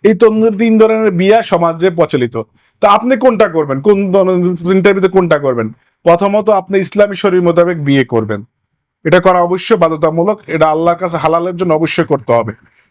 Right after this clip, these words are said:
দ্বিতীয়ত যেটা করবেন কাজী অফিসে বিবাহ রেজিস্ট্রেশন করবেন, এটা অবশ্যই আইনগত বাধ্যতামূলক। এই দুইটা কাজ আপনি অবশ্যই করতে হবে, এই দুইটা মিস করা যাবে না। তিন নাম্বার যে কোর্ট ম্যারেজের বিয়া, এটা চাইলেও করতে পারে, না করলেও কোনো সমস্যা নাই।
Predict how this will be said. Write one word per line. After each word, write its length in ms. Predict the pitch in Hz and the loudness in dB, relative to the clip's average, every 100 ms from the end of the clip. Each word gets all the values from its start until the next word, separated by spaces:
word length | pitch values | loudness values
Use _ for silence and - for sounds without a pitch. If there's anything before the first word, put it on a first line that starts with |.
| - | -2
দ্বিতীয়ত 280 | 196 269 262 | 0 0 0
যেটা 180 | 240 240 | 2 0
করবেন 260 | 226 233 240 220 | 0 0 0 0
কাজী 220 | 202 185 | -2 2
অফিসে 260 | 220 214 214 | 0 0 -2
বিবাহ 240 | 190 185 | 0 2
রেজিস্ট্রেশন 520 | 185 170 165 175 - 151 | 2 0 -4 -6 -4 -4
করবেন, 340 | 123 113 101 101 - _ _ - | -2 -2 -4 -10 -20 _ _ -6
এটা 120 | 175 226 | 2 4
অবশ্যই 280 | 208 208 | 4 2
আইনগত 260 | 208 196 185 | -2 -2 0
বাধ্যতামূলক। 600 | 180 160 151 143 131 113 _ - | 0 0 0 0 0 -4 _ -2
এই 120 | 269 | 0
দুইটা 240 | 226 233 240 | 2 2 2
কাজ 120 | 208 | 0
আপনি 180 | 170 170 | -2 0
অবশ্যই 320 | 156 147 156 147 | 0 0 -4 -4
করতে 180 | 123 - | -4 0
হবে, 180 | 107 104 - _ - | -2 -2 -12 _ -2
এই 80 | 175 | 2
দুইটা 180 | 160 180 | 4 4
মিস 180 | 175 165 | 4 2
করা 200 | - 139 | 2 2
যাবে 180 | 117 110 | 2 -2
না। 80 | 107 - _ _ - | -4 -8 _ _ 0
তিন 140 | 262 269 | 4 4
নাম্বার 220 | 269 262 269 | 4 2 0
যে 80 | 247 | -2
কোর্ট 220 | 240 247 240 | 0 0 2
ম্যারেজের 300 | 247 208 220 | 2 2 0
বিয়া, 220 | 190 151 123 | 2 2 2
এটা 100 | 180 | -4
চাইলেও 320 | 180 175 190 | 0 0 0
করতে 260 | 208 226 240 | -2 -2 0
পারে, 140 | 233 | 0
না 160 | 220 170 | 0 -2
করলেও 260 | 147 165 196 | 0 -2 -2
কোনো 180 | 180 185 | 0 -2
সমস্যা 480 | - 143 143 - 190 226 | 0 -2 -4 -4 -4 -4
নাই। 200 | 135 117 | -4 -4